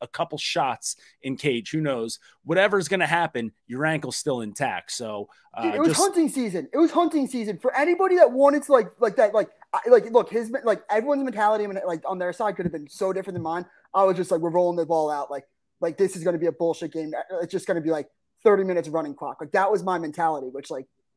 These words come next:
Speaker 2: as you can see, like, when I got, like, I didn't think that, like, I could get hit, like I said, but, um, yeah, you could blame Garden City. I mean, would, could, could I make the argument for my guys that, you know, it was in Manhasset, seven P M on a Friday? Like,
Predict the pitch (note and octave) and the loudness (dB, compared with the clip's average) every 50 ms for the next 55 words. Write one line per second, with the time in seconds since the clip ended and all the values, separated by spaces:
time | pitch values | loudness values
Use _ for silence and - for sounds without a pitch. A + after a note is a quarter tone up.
0 | _ - G3+ G#3 G#3 A#3 G3+ G#3 - - A#3+ A3+ G3+ E3 F3 G3 F#3 F3+ F3+ F3+ | _ 0 0 0 0 0 -4 -6 -4 0 6 8 8 8 8 4 2 2 0 0
1 | - F#3+ F#3 - - G3 A3 B3 B3 A3 - - _ - A#3 A3 F3 - G3 F3+ | 0 0 0 0 0 2 4 4 4 2 0 -4 _ -2 -2 0 0 0 0 0
2 | - F3 E3 - - - F3+ F3+ - F#3 F3 C#3+ - - C4 - - B2 - - | 0 -2 -2 -4 -2 0 0 0 0 -4 -4 -4 -2 -4 -4 -6 -10 -16 -18 -20
3 | _ _ _ _ _ _ _ E3+ F3 F#3+ E3+ D#3 - - B3+ G#3+ D#3 C3+ D3+ D3 | _ _ _ _ _ _ _ -4 -2 -2 -2 -2 -2 0 0 0 0 -2 -4 -6
4 | C#3+ C#3 C#3 C3+ B2+ B2 A#2+ A2+ - _ _ _ _ _ _ _ _ _ _ - | -6 -6 -6 -8 -8 -10 -12 -14 -20 _ _ _ _ _ _ _ _ _ _ 2
5 | F3 - E3 F3+ G3 F3+ C4+ G#3 A3 C4 C4+ C4 F#3 G3 F#3+ G3 G3 F#3+ - F#3+ | 2 2 2 2 -2 -4 -4 4 6 6 6 8 6 2 2 2 0 -2 -2 -2
6 | G#3+ G#3+ G3+ F#3 D#3+ - _ _ _ D#3 E3 G3 G3 F3+ - - G#3 E3 E3+ E3+ | -2 -2 -4 -6 -8 -10 _ _ _ 4 6 6 6 6 4 0 -2 -2 -2 -6
7 | - _ _ _ _ _ - G#3 G3+ G3 G3+ G#3 F#3 G3 G3+ G3 G3+ F#3 G3+ F#3+ | -12 _ _ _ _ _ 2 4 4 4 4 2 0 2 2 4 4 2 0 -4
8 | F3+ F3+ F#3 F#3+ G3 G#3+ A3+ A#3+ C4 C4+ C4 - - F#3+ G3 F3+ E3+ E3 - - | -4 -2 0 0 2 2 4 2 2 0 -2 -6 -2 0 2 2 2 0 -2 -6
9 | _ _ _ _ _ _ _ G3 F#3 F#3 E3 - - - _ _ - G3+ F#3+ F3 | _ _ _ _ _ _ _ -6 -2 -2 -2 -4 -6 -12 _ _ -4 -2 -2 -2
10 | E3+ F#3+ F#3+ F#3+ F#3+ G3 G3 G3 F#3+ F#3+ F#3 - - C#3+ - - - - - - | -2 -2 -2 0 0 2 2 4 2 2 4 4 2 2 2 0 -6 -14 -14 -14
11 | - - - G#3 F3 G#3 G3+ F3 G3 G3+ G3 G3 F#3+ F#3 F3 - G3+ F#3+ F#3 F#3+ | 0 4 4 4 4 4 -2 -2 0 0 2 4 4 2 2 4 4 6 6 6
12 | G3+ G#3+ A#3 B3 B3 - _ _ _ _ F#3 F3+ E3 D#3 D3 | 6 4 2 0 -4 -8 _ _ _ _ 0 0 2 0 -2